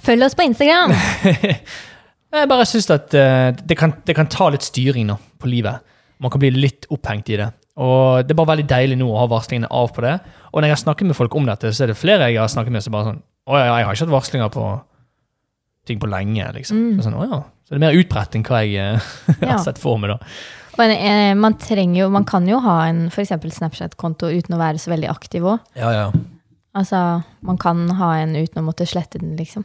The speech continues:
Speaker 2: Ja. Ja da. Nei, så, jeg vet ikke. Jeg synes det er deilig. Jeg anbefaler veldig videre og til andre å skru av varslinger på, på, i sosiale medier, bare fordi at det, det er en mindre ting å liksom hele tiden ha i bakhodet da,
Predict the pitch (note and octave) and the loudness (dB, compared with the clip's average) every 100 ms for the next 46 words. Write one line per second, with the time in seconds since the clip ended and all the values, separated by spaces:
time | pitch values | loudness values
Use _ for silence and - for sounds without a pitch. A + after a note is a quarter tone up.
0 | - A#2+ A2 _ _ _ _ _ _ _ | -8 -6 -6 _ _ _ _ _ _ _
1 | _ - - - F3+ D#3+ A#2 - E3+ E3+ | _ -20 -12 2 4 4 0 -4 0 2
2 | E3 F#3 F3+ F3+ F3+ C#3+ - - A#3+ C4 | 4 4 6 6 2 -2 -14 -14 -10 -6
3 | C4 _ _ - A3 A#3+ A3 F#3+ E3+ F3+ | -6 _ _ -4 -2 0 -2 2 2 4
4 | A3+ - _ F#3+ F3+ G3+ F3 - C3 B2+ | 0 -6 _ -2 2 4 4 4 2 2
5 | C3 D3 B2 B2+ C#3 A2 G#2 - _ _ | 0 0 0 0 0 0 -6 -12 _ _
6 | _ _ _ _ _ _ _ - A#2 A2+ | _ _ _ _ _ _ _ -8 -2 0
7 | A2 G#2 G#2+ A2 - A#2+ C3+ F#3+ A3 C3 | 0 -2 -4 -6 -4 -2 0 -2 -2 -4
8 | - - A#2 A#2+ A#2 A2+ B2 A2+ - A2+ | -4 -4 -2 -2 -2 -4 -6 -6 -2 -2
9 | G#2 G#2 - - A2 B2 A#2+ A#2 A2+ B2+ | 0 -4 -8 -12 -8 -6 -2 -2 0 0
10 | F#3 D#3+ D3+ B2 - - - _ _ _ | 0 2 2 0 -4 -20 -20 _ _ _
11 | - C#3+ B2+ A#2 B2+ B2 - D#3 D3 C3+ | 0 2 4 2 0 0 0 0 2 2
12 | D3+ D3 A2+ - C3 A2 G#2 A2 A2+ A2+ | 4 2 -2 -4 -4 -4 -4 -4 -4 -6
13 | - B2 - A#2+ A2+ A2 G#2 G#2 A#2+ G2 | -4 -4 -2 0 0 0 -2 -2 -4 -4